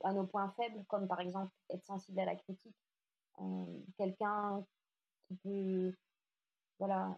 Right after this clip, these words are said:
euh, reconnaître, voilà, enfin, je reviens, je reviens à ça, mais reconnaître ce que je suis, ce que je fais, même si je le fais pas parfaitement, qui m'accepte et qui, et qui reste là, euh,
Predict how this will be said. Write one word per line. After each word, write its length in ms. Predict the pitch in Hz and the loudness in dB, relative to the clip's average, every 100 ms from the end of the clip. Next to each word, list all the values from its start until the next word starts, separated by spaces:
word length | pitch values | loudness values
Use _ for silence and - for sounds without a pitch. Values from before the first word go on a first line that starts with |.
| 185 | -4
euh, 340 | 185 147 156 | -4 -4 -4
reconnaître, 480 | 185 190 208 190 190 _ - | -2 2 4 4 0 _ 0
voilà, 280 | 185 175 - - | 2 2 0 -4
enfin, 200 | 123 135 | -4 -2
je 100 | 170 | -4
reviens, 360 | 175 175 180 165 | -2 2 2 2
je 80 | 170 | 2
reviens 200 | 175 185 | 4 4
à 40 | 185 | 4
ça, 120 | 233 | 4
mais 120 | 208 | 4
reconnaître 340 | 190 214 208 208 | 4 2 2 0
ce 40 | |
que 100 | 226 | -2
je 80 | 196 | -2
suis, 260 | - 240 233 | -6 -8 -6
ce 60 | |
que 120 | 214 | -4
je 120 | 190 - | -4 2
fais, 200 | 247 254 | 2 2
même 160 | 220 208 | 0 -2
si 160 | - | -6
je 60 | 196 | -6
le 60 | |
fais 100 | 190 | -2
pas 120 | 190 196 | 0 0
parfaitement, 680 | 202 - 190 202 208 220 - _ _ - | -2 -4 -4 0 0 0 -6 _ _ -2
qui 80 | 190 | 0
m'accepte 440 | 185 - 220 214 _ - - | 0 2 0 0 _ -8 -2
et 160 | 190 - | -2 -2
qui, 420 | 196 190 185 180 - | 0 2 4 2 2
et 100 | 180 | 0
qui 120 | - | 0
reste 320 | 190 190 - | 2 2 0
là, 300 | 170 165 196 - _ _ _ _ - | 0 2 0 -4 _ _ _ _ -2
euh, 320 | 185 180 170 | 0 0 -2